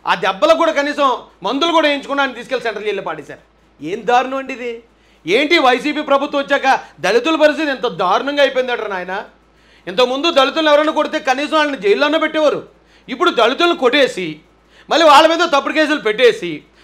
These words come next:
మళ్ళీ వాళ్ళే తీసుకెళ్లి జైల్లో పడేస్తున్నాడు మా జగనన్న. జగనన్న ప్రభుత్వం అలాగ ఉంది ఇక్కడ. అడిగమ్మ, ఏడ్రా ఇంత దారుణం? మన పక్కనున్న వాకపల్లిలోనే ఇంత, ఇంత అట్రాసిటీ జరుగుతుందా?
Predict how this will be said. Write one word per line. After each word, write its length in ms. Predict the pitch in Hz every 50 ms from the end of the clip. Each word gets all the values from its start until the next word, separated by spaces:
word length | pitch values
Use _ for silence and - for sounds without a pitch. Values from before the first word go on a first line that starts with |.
| _ -
మళ్ళీ 180 | 240 330 359
వాళ్ళే 260 | 339 311 294 330 359 349
తీసుకెళ్లి 320 | 339 330 - 349 349 311
జైల్లో 160 | 330 330 330
పడేస్తున్నాడు 360 | 320 320 320 320 320 330 320
మా 100 | 294 285
జగనన్న. 440 | 254 254 262 269 294 269 214 151 123 - _ _ _ _ _ _ _ _ _ _ _ _ _ _
జగనన్న 300 | 156 175 233 294 330 330
ప్రభుత్వం 360 | 339 311 294 285 320 320 330 302
అలాగ 160 | 294 302 302
ఉంది 160 | 302 302 330
ఇక్కడ. 260 | 320 262 208 156 110 - - _ _ _ _ _ _ _ _ _ _ _
అడిగమ్మ, 280 | 220 214 262 277 277 285
ఏడ్రా 260 | 285 262 262 262 262
ఇంత 140 | 262 247 233
దారుణం? 380 | 214 226 233 233 233 233 226 226 226 - _ _ _ _ _ _ _ _ _ _ _ -
మన 60 | 220
పక్కనున్న 480 | - - - - - 285 294 294 294 285
వాకపల్లిలోనే 560 | 269 262 269 269 254 269 277 285 285 285 285
ఇంత, 160 | 277 269 -
ఇంత 220 | 262 247 233 - 277
అట్రాసిటీ 380 | 262 262 - 277 269 262 269
జరుగుతుందా? 460 | 226 247 233 240 240 - 240 226 233